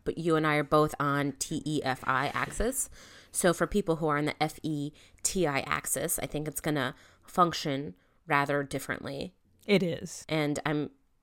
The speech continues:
Speaker 1: trying to be mindful and observant of that because a lot of my roommates are in that,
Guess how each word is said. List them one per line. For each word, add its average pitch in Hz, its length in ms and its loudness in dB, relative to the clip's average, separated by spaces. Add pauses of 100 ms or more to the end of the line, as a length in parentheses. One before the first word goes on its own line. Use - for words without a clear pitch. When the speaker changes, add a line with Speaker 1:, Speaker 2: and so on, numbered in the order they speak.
Speaker 1:
trying 147 380 -2
to - 120 -8
be 160 80 0
mindful 151 380 0
and 151 100 0
observant 147 460 -4
of 156 100 -10
that 156 280 -4
because - 300 -4
a 147 60 -2
lot 139 220 0
of 147 80 -8
my 151 80 -4
roommates 143 460 -6
are 170 80 -8
in 170 100 -8
that, 175 180 -4